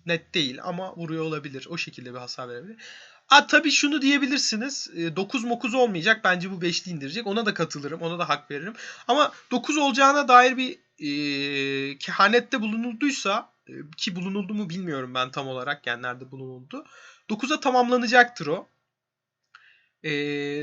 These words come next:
dahil olabilecek kişiler olarak hasır şapka tayfası geldi aklıma. Bir de Yamato geldi ekstra olarak.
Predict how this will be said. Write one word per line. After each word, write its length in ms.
dahil 340
olabilecek 520
kişiler 320
olarak 360
hasır 180
şapka 360
tayfası 440
geldi 340
aklıma. 400
Bir 120
de 60
Yamato 540
geldi 340
ekstra 400
olarak. 520